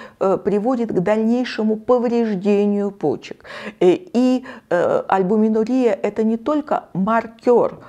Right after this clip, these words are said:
страдания почки, но и маркер дальнейшего прогрессирования этих нарушений. Обратите внимание, микроальбуминурия — значительный фактор риска смертности от сердечно-сосудистых заболеваний.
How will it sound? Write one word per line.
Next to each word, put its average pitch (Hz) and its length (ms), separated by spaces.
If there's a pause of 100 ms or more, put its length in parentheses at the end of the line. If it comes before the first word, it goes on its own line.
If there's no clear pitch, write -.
страдания 160 640
почки, - 520 (200)
но 214 160
и 208 60
маркер 214 600
дальнейшего 190 800
прогрессирования 170 880
этих - 240
нарушений. - 640 (240)
Обратите 320 480
внимание, 294 560
микроальбуминурия — 196 1160
значительный 240 580
фактор 277 460 (280)
риска 196 320
смертности 202 580
от 151 100
сердечно-сосудистых 160 1080
заболеваний. 156 720